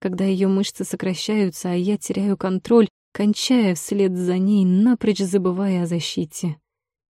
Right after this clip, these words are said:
И так это правильно сейчас. «Люблю». Повторяю за ней, совершенно не сомневаясь в том, что говорю.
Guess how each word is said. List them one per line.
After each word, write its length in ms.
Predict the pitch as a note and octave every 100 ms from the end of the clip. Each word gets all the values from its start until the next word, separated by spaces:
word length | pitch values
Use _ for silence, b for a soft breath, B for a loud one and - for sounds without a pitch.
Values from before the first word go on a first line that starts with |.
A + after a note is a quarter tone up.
| _
И 100 | G3+ - -
так 180 | C4+
это 160 | A#3+ A#3
правильно 640 | - G3+ G3 F3+ F3 E3
сейчас. 840 | D#3 - F3+ - E3+ D3 - - - _ _ _ _ _ _ _ _ _
«Люблю». 540 | D#3+ D#3 - D#3+ C#3+ - _ _ _ _ _ _ _ -
Повторяю 540 | F#3+ - F#3+ F#3+ G3
за 140 | F3+ F3+
ней, 240 | F3 F3
совершенно 680 | D#3 - A3 A3 - C#4 C4+
не 160 | B3 A#3+
сомневаясь 680 | - A3 G#3+ A3+ A#3 F#3+ -
в 100 | -
том, 220 | A3+ A3
что 220 | - F#3
говорю. 520 | F#3 F3 F3 E3 D#3